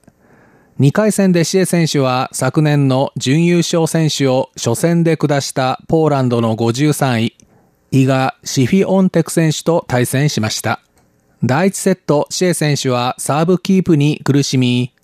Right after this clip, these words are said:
一六で落としたものの、第二セットは序盤ブレイクに成功。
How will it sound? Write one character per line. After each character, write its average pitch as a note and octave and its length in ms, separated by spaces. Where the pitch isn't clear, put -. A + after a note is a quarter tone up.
一 B2+ 260
六 E3+ 280
で D3+ 300
落 C3 120
と D#3+ 140
し - 100
た B2+ 140
も C3 100
の C3 140
の、 B2 300
第 C3+ 180
二 C3+ 80
セ C#3 120
ッ C3+ 140
ト A#2+ 120
は A#2+ 360
序 A#2+ 200
盤 C#3+ 280
ブ B2+ 120
レ E3+ 160
イ E3 40
ク - 120
に E3+ 100
成 B2 220
功。 A2 380